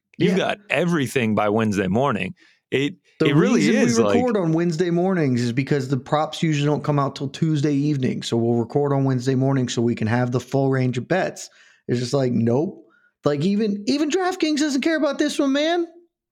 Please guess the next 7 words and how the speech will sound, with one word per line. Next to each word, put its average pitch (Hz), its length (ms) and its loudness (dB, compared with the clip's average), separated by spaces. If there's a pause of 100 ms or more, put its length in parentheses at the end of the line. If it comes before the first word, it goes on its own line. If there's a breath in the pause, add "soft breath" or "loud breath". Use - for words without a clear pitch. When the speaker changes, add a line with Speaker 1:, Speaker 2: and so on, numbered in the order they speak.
(960)
Speaker 1:
I 90 120 -2
mean, 82 200 -6
it's, - 360 -6
uh, 90 400 -4 (960 soft breath)
and, 117 100 -4
like, 127 260 -4
it, 127 120 -10